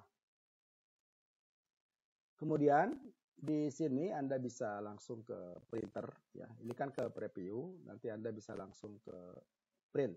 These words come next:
Di sini dia akan mencetak. Oke. Kenapa perlu mencetak? Ya itu dia, karena untuk mengatur kembali mana hal mungkin ada yang, eh, yang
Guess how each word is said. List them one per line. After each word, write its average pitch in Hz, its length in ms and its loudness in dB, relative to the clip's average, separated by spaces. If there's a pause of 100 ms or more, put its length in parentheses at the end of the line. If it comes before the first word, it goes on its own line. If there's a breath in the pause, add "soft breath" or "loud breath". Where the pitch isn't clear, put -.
(120)
Di - 80 -14
sini 107 320 -8
dia - 240 -6
akan 98 240 -14 (160)
mencetak. 85 320 -16 (1800)
Oke. 135 140 2 (920)
Kenapa 143 400 2
perlu 135 240 2
mencetak? 135 560 -2
Ya 123 160 4
itu 147 160 2
dia, 196 320 4
karena 170 320 0
untuk 147 160 0
mengatur 151 400 2
kembali 127 640 4
mana 113 240 -4
hal 135 320 0
mungkin 120 340 -2
ada 113 240 0
yang, 127 300 2 (640)
eh, 110 480 -4
yang 107 160 -6